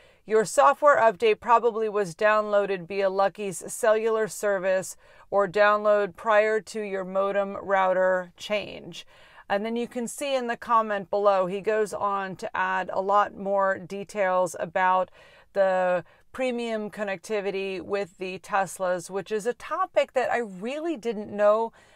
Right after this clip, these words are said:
that much about. Um, I went ahead and did a Google search on this as well. It talks about now how Tesla offers premium connectivity, uh, connectivity as a,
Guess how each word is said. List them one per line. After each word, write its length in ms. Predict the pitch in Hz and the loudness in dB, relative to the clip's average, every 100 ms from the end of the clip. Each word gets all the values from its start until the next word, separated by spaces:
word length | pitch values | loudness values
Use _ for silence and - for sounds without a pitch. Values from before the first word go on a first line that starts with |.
| _ | _
that 240 | 208 208 208 | 4 4 2
much 280 | 202 - - | -2 -2 -8
about. 560 | 170 175 185 208 240 - - - - | -2 2 6 4 2 -4 -20 -14 -2
Um, 400 | 196 190 180 175 | 2 4 2 0
I 100 | - | -4
went 240 | 202 247 294 | -4 -2 -4
ahead 280 | 220 226 202 | -2 0 0
and 140 | 185 | -2
did 160 | 202 196 | -4 -4
a 80 | |
Google 420 | 185 196 202 202 190 | -4 -4 -2 -4 -6
search 380 | - 196 180 | -6 -6 -6
on 280 | 202 180 170 | -4 -4 -4
this 340 | 196 202 - - - _ | -4 -4 -6 -16 -20 _
as 280 | 190 180 160 | -4 -4 -4
well. 460 | 165 190 185 185 - - _ - | -4 0 0 0 -4 -12 _ -10
It 120 | - | -10
talks 380 | - 226 220 - | 2 4 4 0
about 300 | 214 196 - | 0 0 0
now 580 | 196 208 208 208 202 180 _ _ - | -2 2 4 4 4 0 _ _ -6
how 520 | 202 196 190 185 180 | 2 4 6 4 0
Tesla 400 | - 220 214 202 | -2 0 0 -2
offers 500 | - 196 196 196 190 | 0 2 2 0 -8
premium 560 | - - 254 240 240 214 | -10 -8 -6 -6 -6 -8
connectivity, 1080 | - 214 202 185 - 220 208 208 208 202 180 _ - | -6 -4 -4 -8 -6 -4 -2 -4 -6 -10 -14 _ -8
uh, 160 | 190 185 | -6 -6
connectivity 760 | - 254 240 - 208 202 208 | -6 -4 -4 -4 -4 -4 -4
as 320 | - 190 185 185 | -2 -2 -4 -6
a, 360 | 190 180 170 | -6 -6 -8